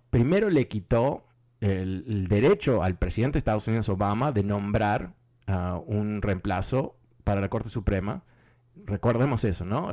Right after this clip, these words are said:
Dijo, "No, en un año electoral no se puede, no se puede", y, y eran como nueve meses, por supuesto que se podía. Él inventó una regla. Y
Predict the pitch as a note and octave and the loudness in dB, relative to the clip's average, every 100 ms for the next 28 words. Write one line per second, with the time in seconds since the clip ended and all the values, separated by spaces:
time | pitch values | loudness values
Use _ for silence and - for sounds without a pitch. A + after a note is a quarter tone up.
0 | G2+ F#2+ - G2 D3 G3+ C3+ C#3 C#3+ F3+ | -4 -4 0 0 2 2 0 0 0 0
1 | D3+ B2+ - - A2+ F#3 F#3+ C3+ A#2+ C3+ | 0 -2 -4 -2 2 4 4 2 0 0
2 | A#2+ G2 - B3 E3 G#2+ A#2 A2 A#2 G#2 | -2 0 4 4 4 0 -2 -4 -4 -2
3 | G#3+ G#3+ C#3 A#2 - A2 C3 A#2 A2 - | -2 0 0 -2 -2 -4 -2 -2 -4 -2
4 | C3 C#3 G#2+ G#2+ G2+ D3 C#3+ A#2+ F#3+ - | -2 -2 -4 -4 2 4 4 4 2 0
5 | A2+ - A#2 D#3+ G3+ C3+ A2 F#2+ F#2+ F2+ | -4 -4 -2 0 0 0 -2 -4 -4 -4
6 | F2+ - - - - C#3+ F3 E3 C3+ B2+ | -6 -10 -20 -16 0 4 4 4 0 0
7 | D#3 D#3+ C3 A2 G#2+ F2+ E2 - - - | 0 0 -4 -4 -4 -6 -10 -18 -20 -20
8 | _ - - - _ - C#3+ A3+ | _ -20 -20 -20 _ 0 2 2